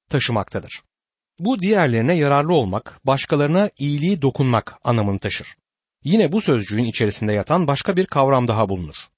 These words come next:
Bu da nezakettir. Bir başka kişiyle tatlılıkla söylenen uyarılarda görülen nezaket.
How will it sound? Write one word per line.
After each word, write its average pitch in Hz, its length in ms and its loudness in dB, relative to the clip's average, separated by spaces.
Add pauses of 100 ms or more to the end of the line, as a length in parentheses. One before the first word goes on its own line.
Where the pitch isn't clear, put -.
(120)
Bu 156 120 -2
da 160 260 2
nezakettir. 107 840 -2 (640)
Bir 240 140 2
başka 190 260 2
kişiyle 139 440 -2
tatlılıkla 170 580 -2
söylenen 127 600 0
uyarılarda 120 540 2
görülen 127 480 0 (200)
nezaket. 107 680 -4